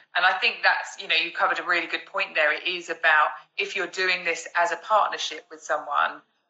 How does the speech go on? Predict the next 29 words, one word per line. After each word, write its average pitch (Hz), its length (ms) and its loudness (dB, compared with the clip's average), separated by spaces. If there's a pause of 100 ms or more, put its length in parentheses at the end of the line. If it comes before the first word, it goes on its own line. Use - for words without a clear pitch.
(360)
it 175 240 -2
is 208 220 -4
about 165 400 2
both 180 360 2 (140)
reaching 165 720 -4 (1080)
the 165 80 -10
same 170 520 0
stage 160 840 -2
at 160 180 -2
the 160 60 -12
same 156 460 -2
time, 156 600 0
or 175 540 0 (440)
waiting, 165 680 -2 (240)
you 170 100 -6
know, 147 140 4 (220)
if 165 300 -8
needs 165 300 -8
be, 151 360 0 (160)
for 151 340 -4
someone 160 460 2
to 160 120 -10
reach 156 300 -6
the 156 60 -14
same 151 280 -2
stage 151 360 -4
as - 160 -12
you're 175 360 -2
at, - 200 4